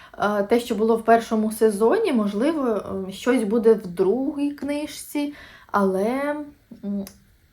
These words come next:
мені чомусь серіал цікавіший був. Там було більше подій,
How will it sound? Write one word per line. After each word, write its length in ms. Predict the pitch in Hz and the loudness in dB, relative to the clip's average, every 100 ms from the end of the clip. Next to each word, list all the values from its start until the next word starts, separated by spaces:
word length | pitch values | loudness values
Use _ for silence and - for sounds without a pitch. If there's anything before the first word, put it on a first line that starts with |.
| _ - | _ -8
мені 360 | 190 190 175 | -4 -4 -4
чомусь 360 | 165 190 185 - | -8 -10 -10 -8
серіал 400 | - 214 202 175 | -6 -4 -4 -6
цікавіший 720 | - 196 214 196 220 - 262 | -8 -8 -4 -4 -4 -6 -10
був. 260 | 233 196 180 - _ - - _ | -10 -10 -10 -14 _ -20 -20 _
Там 220 | - 202 202 | -4 0 0
було 280 | 202 190 | 0 0
більше 680 | 196 165 202 220 - 208 202 | -2 -2 -4 -6 -8 -6 -2
подій, 640 | 226 240 - 185 202 220 | 0 0 0 -4 -4 -6